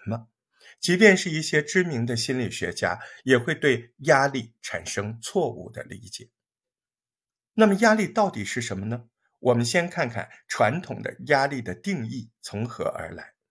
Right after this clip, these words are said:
我们一般认为压力是一个社会性问题，在人类群体得到集中的体现。但事实上，心理学对压力的研究是建立在动物实验的基础上。麦格尼格尔认为这多少有点荒谬。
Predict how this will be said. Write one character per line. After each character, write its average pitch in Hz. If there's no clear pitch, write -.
我 147
们 202
一 233
般 208
认 190
为 120
压 170
力 175
是 156
一 147
个 147
社 160
会 143
性 113
问 113
题， -
在 156
人 123
类 180
群 117
体 -
得 107
到 104
集 107
中 156
的 135
体 -
现。 -
但 156
事 135
实 113
上， 107
心 180
理 147
学 107
对 127
压 143
力 151
的 90
研 98
究 127
是 -
建 180
立 165
在 117
动 220
物 113
实 98
验 95
的 90
基 92
础 -
上。 -
麦 190
格 185
尼 165
格 165
尔 123
认 127
为 110
这 135
多 -
少 -
有 98
点 98
荒 120
谬。 135